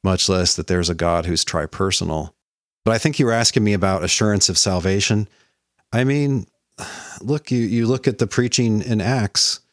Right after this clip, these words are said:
and it preaches Jesus as God's Messiah, a man accredited to you by signs and wonders that God did through him among you. And, you know, you should believe he's the Messiah. He's who he said he was. And God vindicated his claims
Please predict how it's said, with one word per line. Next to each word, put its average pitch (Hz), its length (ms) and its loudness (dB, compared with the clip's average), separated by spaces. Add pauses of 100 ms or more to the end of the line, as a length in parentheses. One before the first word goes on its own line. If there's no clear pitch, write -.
(240)
and 101 360 0
it 107 240 -4
preaches 113 460 0
Jesus 107 440 2
as 101 200 0
God's 98 340 -2
Messiah, 98 760 0
a 107 100 -2
man 98 280 2
accredited 95 520 0
to 95 80 0
you 98 180 0
by 90 200 -2
signs 95 380 2
and 92 120 -2
wonders 92 460 0
that 85 180 -4
God 87 240 0
did 90 180 -4
through 92 220 -2
him 95 180 0
among 90 320 -2
you. 107 300 0 (500)
And, 95 380 0
you 98 160 2
know, 98 100 2
you 98 180 2
should 101 200 0
believe 95 320 0
he's 98 260 0
the 101 80 0
Messiah. 101 640 0
He's 98 220 0
who 98 100 0
he 101 80 0
said 92 220 0
he 92 60 -2
was. 90 600 -2 (100)
And 87 180 -4
God 92 300 0
vindicated 95 600 0
his 95 180 0
claims 107 640 -2